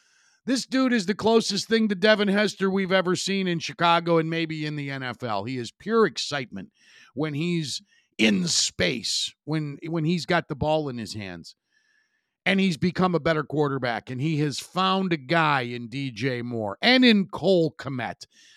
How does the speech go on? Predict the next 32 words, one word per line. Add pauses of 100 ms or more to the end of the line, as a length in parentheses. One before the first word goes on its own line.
(140)
The
Bears
have
a
foundation
offensively. (680)
Do
they (120)
do
it
with
Fields
remains
the
sixty-four
thousand
dollar
question, (520)
and
has
Matt
Eberflus
done
enough (600)
to
retain
his
job?
That
was
the
focus